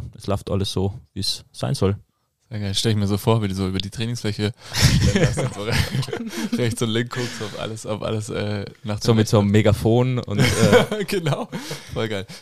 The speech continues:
Speaker 2: Nee, aber es ist, äh, schön. Ja, gestern war auch, äh, so eine, so eine verrückte Stimmung irgendwie. Es ist ruhig und dann sind irgendwie überall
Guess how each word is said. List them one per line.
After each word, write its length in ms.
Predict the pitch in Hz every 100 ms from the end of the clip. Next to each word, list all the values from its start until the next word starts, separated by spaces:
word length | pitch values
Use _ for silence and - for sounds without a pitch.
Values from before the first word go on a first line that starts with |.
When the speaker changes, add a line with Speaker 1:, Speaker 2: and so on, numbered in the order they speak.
| -
Speaker 2:
Nee, 160 | 120
aber 180 | 120 120
es 160 | 120 -
ist, 140 | 120
äh, 240 | 113 113 117
schön. 240 | 156 151
Ja, 120 | 127
gestern 300 | 127 131 143
war 120 | 123
auch, 220 | 117 139 -
äh, 160 | 117
so 80 | 113
eine, 140 | 113
so 180 | 107 -
eine 300 | 120 110 110 - 110 104 - _
verrückte 360 | - 117 151 131
Stimmung 360 | - 143 123
irgendwie. 320 | 101 101 110
Es 160 | 127 113
ist 140 | 117
ruhig 560 | 107 107 131 170 214 - -
und 140 | 120 113
dann 120 | 123
sind 220 | 123 127
irgendwie 220 | 120 113
überall 560 | 113 160 156 110 123